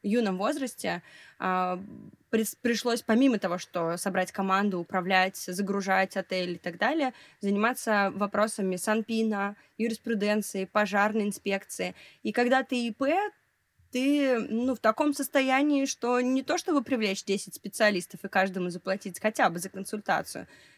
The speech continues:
ты в таком состоянии, что: «О, двенадцать часов ночи у меня есть, э, значит, до четырех утра <laughs> у меня есть время разобраться, потому что завтра там придет проверка, или завтра я должна сдать документы» и так далее и тому подобное.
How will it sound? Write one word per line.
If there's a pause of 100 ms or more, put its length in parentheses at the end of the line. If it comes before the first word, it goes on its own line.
ты
в
таком
состоянии,
что:
«О,
двенадцать
часов
ночи
у
меня
есть,
э,
значит,
до
четырех
утра
<laughs>
у
меня
есть
время
разобраться, (460)
потому
что
завтра
там
придет
проверка,
или
завтра
я
должна
сдать
документы»
и
так
далее
и
тому
подобное.